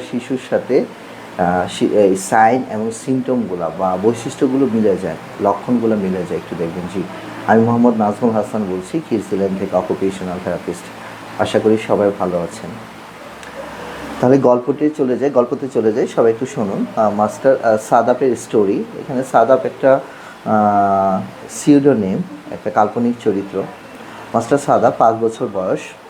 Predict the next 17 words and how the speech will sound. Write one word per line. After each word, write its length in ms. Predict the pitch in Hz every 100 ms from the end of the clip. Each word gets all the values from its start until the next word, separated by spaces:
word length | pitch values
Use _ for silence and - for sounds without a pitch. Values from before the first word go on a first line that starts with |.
| - 131
সর্বদাই 560 | 143 131 143 143 151
চুল 260 | 151 151 143
কাটা, 400 | 143 139 139 143 117
নখ 140 | 123 -
কাটাতে 420 | 127 127 143 147 - - - 104
ভয় 200 | 110 107
পায় 200 | 101 104 160 -
ও 80 | 123 -
কান্না 300 | 120 117 110
করে। 200 | 92 78 - - - - - - - -
হ্যাঁ, 120 | 233
কারণ 200 | 220 160
এই 120 | 151
কাজটা 320 | 147 139 - 143
তার 140 | 139 139
পছন্দ 440 | 107 - 127 113
না। 220 | 95 76